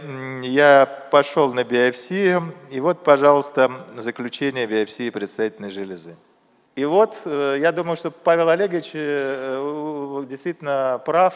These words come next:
э, в своём предшествующем высказывании о том, что действительно надо с большой осторожностью подходить к интерпретации результатов пэт с этим лигандом. Да. Третье клиничес-,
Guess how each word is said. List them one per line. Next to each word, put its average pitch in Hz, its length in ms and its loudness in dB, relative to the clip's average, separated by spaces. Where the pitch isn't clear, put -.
э, 123 600 -4
в - 60 -20
своём 131 200 -8
предшествующем 131 760 -12
высказывании 135 560 -4
о 123 80 -4
том, 156 180 -6
что 139 180 -12
действительно 139 560 -12
надо 139 240 -4
с 123 60 -12
большой 131 480 -6
осторожностью 127 840 -8
подходить 127 640 -8
к - 100 -16
интерпретации 127 800 -2
результатов 117 720 -2
пэт 135 220 -2
с - 140 -10
этим 120 260 -6
лигандом. 101 580 -4
Да. 104 200 -6
Третье 202 320 2
клиничес-, 147 520 -6